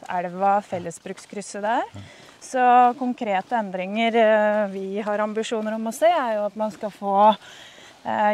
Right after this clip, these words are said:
Speaker 1: gjort noe med de byggene som er rundt, eh, området der.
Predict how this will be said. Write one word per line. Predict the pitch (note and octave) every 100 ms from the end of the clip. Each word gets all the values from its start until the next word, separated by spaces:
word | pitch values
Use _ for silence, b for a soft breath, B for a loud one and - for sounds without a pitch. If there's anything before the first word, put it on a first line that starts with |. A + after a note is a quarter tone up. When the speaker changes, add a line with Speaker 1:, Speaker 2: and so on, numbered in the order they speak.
| A3
Speaker 1:
gjort | G#3+ -
noe | A3+
med | A3+ A#3 A#3
de | A3 A3
byggene | G3 G#3 F3 G#3 A3+
som | A3 A3+
er | G#3+ G#3
rundt, | G#3 G#3 - -
eh, | A3 G#3+ G#3
området | G3 F#3 F3 F#3+
der. | A3 D4